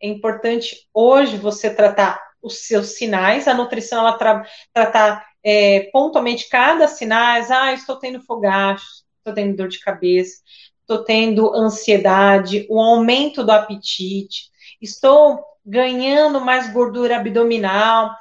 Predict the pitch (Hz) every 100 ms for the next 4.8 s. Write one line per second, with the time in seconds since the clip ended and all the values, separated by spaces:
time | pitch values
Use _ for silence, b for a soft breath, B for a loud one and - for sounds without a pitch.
0 | b b - 220 240 233 233 254 294 277
1 | - 269 - 202 240 247 - 233 233 220
2 | 220 214 214 220 220 220 214 208 214 208
3 | 214 208 - - - 247 269 - - 233
4 | 208 185 - - 220 233 240